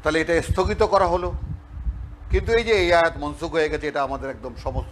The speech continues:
তর্জমায় দেখা যাবে, ওই, ওই আয়াত দিয়ে এই আয়াত মনসুখ হয়ে গেছে। এটা প্রতিষ্ঠিত শব্দ আমাদের সমাজে,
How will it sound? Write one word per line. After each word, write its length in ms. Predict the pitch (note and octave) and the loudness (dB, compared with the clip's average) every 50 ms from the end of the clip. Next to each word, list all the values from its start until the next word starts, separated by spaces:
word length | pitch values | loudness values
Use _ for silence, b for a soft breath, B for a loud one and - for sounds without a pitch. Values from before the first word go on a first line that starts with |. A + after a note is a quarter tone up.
| - - | -6 -6
তর্জমায় 380 | B2 A#2+ A#2+ C3 B2+ C3 C3 | -6 -6 -6 -6 -6 -6 -6
দেখা 200 | B2+ B2+ A#2+ B2 A#2+ | -6 -8 -10 -10 -12
যাবে, 200 | B2+ C3 - - - - - - - - - - - - - - | -14 -14 -12 -12 -12 -12 -14 -16 -16 -14 -14 -16 -18 -16 -10 -6
ওই, 120 | D#3+ E3 | -4 -2
ওই 200 | D#3+ D#3 D#3+ E3+ F3+ | 0 2 4 6 6
আয়াত 280 | F3 E3+ E3+ F3 - - | 8 8 8 6 4 2
দিয়ে 160 | D#3 E3+ E3+ D#3+ | -2 -2 0 2
এই 140 | D3+ D3+ D3+ | 2 4 4
আয়াত 240 | D3+ D3 C#3+ D3 C#3+ | 6 6 4 4 2
মনসুখ 340 | C3+ C3+ C3 B2 - C#3+ - | -2 -6 -4 -2 -2 -2 0
হয়ে 220 | C3+ C3+ C3 B2+ | 0 -2 -2 -4
গেছে। 220 | B2+ B2 A#2+ - - - - - - - - - - - - - - - - - - - - - - - - - - - - - - - | -4 -8 -10 -10 -10 -10 -8 -8 -6 -6 -6 -6 -6 -8 -8 -8 -10 -10 -10 -10 -12 -10 -10 -8 -8 -6 -8 -8 -8 -12 -18 -12 -6 -2
এটা 160 | - C#3+ B2+ A#2 - - - - - - - - | 0 0 0 0 -2 -6 -8 -8 -8 -8 -6 -4
প্রতিষ্ঠিত 440 | F3+ G3 F#3+ A#3 G3 E3 F#3 F3 D#3 | -4 -2 -2 -2 -2 -2 -2 -4 -4
শব্দ 300 | C3+ - A2 C3+ B2+ A#2+ C3+ | -4 -4 -6 -6 -6 -4 -6
আমাদের 320 | B2+ A#2 A2+ A#2 A#2 G#2+ - - | -6 -6 -6 -6 -8 -8 -8 -10
সমাজে, 340 | A2 G#2 G#2 G2+ G#2 A2 | -10 -8 -8 -8 -8 -10